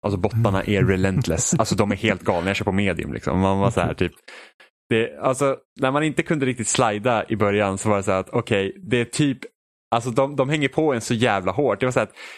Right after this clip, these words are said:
Speaker 1: jag kom tvåa på så här en bana på en minut och femtiofyra sekunder hela liksom de tre varven man körde.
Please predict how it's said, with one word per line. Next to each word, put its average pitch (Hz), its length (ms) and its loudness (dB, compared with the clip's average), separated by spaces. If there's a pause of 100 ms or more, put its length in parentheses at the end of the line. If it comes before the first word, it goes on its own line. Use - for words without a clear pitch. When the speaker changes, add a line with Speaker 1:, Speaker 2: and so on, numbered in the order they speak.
Speaker 1:
jag 139 140 0
kom 160 120 0
tvåa 160 440 0
på 135 360 0
så - 120 -2
här 113 120 2
en 110 180 0
bana 101 320 2
på - 160 -2
en 113 180 0
minut 107 240 2
och 104 60 -2
femtiofyra 104 340 0
sekunder 98 380 2
hela 98 260 0
liksom 98 440 0
de 104 120 2
tre 107 140 2
varven 98 220 0
man 95 100 0
körde. 95 380 0